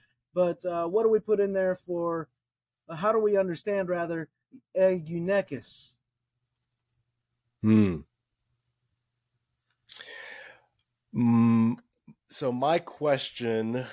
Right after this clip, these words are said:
Speaker 2: would be, and this is, I'm, I'm cheating a little bit because I, I have to pull this up in accordance so I can see it, 'cause I, it's hard for me to see the print when I'm looking at the feed. And I just noticed in accordance,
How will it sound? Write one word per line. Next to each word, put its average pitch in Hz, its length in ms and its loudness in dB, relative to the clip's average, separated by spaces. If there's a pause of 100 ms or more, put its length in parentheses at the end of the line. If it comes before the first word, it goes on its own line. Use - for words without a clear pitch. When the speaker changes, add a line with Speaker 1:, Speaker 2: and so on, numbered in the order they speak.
(680)
Speaker 2:
would 113 380 -2
be, 117 460 0
and 113 200 -2
this 131 180 -2
is, 120 200 -2
I'm, 139 260 -2
I'm 127 180 -2
cheating 170 480 -2
a 139 40 2
little 127 400 -2
bit 127 260 -4
because 120 300 -10
I, 120 180 -8
I 131 100 -4
have 147 140 0
to 139 80 -2
pull 135 220 -6
this 120 180 -4
up 123 160 -2
in 107 80 -4
accordance 120 480 -2
so 110 100 -4
I 107 80 -6
can 104 200 -6
see 113 320 -2
it, 123 220 -2
'cause 104 180 -8
I, 107 120 0
it's 85 180 -8
hard 113 180 0
for 107 60 -8
me 107 120 -2
to 101 80 -2
see 101 340 -4 (300)
the 95 60 -12
print - 500 0
when 101 160 -8
I'm 98 140 -6
looking 101 300 -4
at 87 100 -8
the 87 80 -10
feed. 120 460 0 (480)
And 123 140 -2
I 190 160 2
just 135 280 -4
noticed 113 640 -2
in 104 120 -14
accordance, 101 840 -6